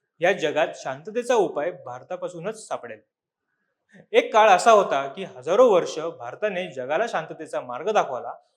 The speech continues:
आजच्या बदलत्या काळात भगवान महावीरांच्या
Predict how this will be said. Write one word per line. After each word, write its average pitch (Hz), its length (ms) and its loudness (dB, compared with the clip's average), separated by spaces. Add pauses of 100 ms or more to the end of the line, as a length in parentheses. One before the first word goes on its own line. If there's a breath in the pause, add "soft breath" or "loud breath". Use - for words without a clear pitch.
(140)
आजच्या 151 320 -4
बदलत्या 202 480 0
काळात 151 280 2 (140)
भगवान 139 360 -10
महावीरांच्या 165 800 -2